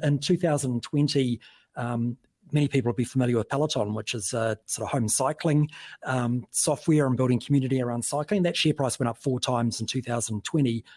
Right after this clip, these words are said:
only to give it up all, all of it up in two thousand twenty-one. So, um, sometimes it's not, it's not obvious how shares are gonna behave. But looking forward for this year, um, short-term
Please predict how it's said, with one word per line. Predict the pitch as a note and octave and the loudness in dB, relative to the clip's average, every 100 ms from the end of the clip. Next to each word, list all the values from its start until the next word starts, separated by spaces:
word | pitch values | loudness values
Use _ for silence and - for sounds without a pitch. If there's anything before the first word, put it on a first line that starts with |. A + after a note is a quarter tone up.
| - | -10
only | C#3 A#2+ | -4 -4
to | A2+ | -2
give | A#2+ A2 | -4 -2
it | |
up | A2+ A2+ | -2 -4
all, | B2 A2+ G#2 _ | -4 -6 -8 _
all | E3+ B2 | 0 0
of | A2 | 0
it | |
up | A#2+ - | -2 -2
in | A2 | -6
two | - A#2+ | -4 -4
thousand | A2+ A2 | -2 -6
twenty-one. | - A2+ G#2+ A2 A2 G2 | -6 -6 -4 -4 -6 -4
So, | - B2+ A2+ - - - - | -2 -2 -2 -8 -16 -16 -4
um, | B2+ A2+ - - | 0 0 -2 -2
sometimes | - C#3+ C3 | 2 2 2
it's | D3 | 0
not, | D#3 C3 - | 2 2 0
it's | C3 | 0
not | D3+ C3 | 0 2
obvious | C3 C3+ B2+ A#2 - - - - - | 0 2 4 4 2 -2 -6 -20 -8
how | B2 A2+ | -4 -2
shares | - B2 - | 0 0 0
are | |
gonna | G#2+ | -2
behave. | G#2+ A2 B2 A#2 - | -2 -2 0 -2 -2
But | - B2 - - - - | -4 -4 -6 -20 -16 -4
looking | D#3+ E3+ | 0 2
forward | C#3+ D#3+ D#3 | 2 2 2
for | D#3 B2+ | 2 -2
this | C3+ - - | -2 -2 0
year, | C#3+ C3+ B2 - _ _ - | 2 2 0 -8 _ _ -6
um, | B2 A#2+ A#2+ F#3 _ | -4 -2 -2 -4 _
short-term | - - F3+ F#3 - D#3 C#3+ C#3 | -6 0 0 0 2 4 4 2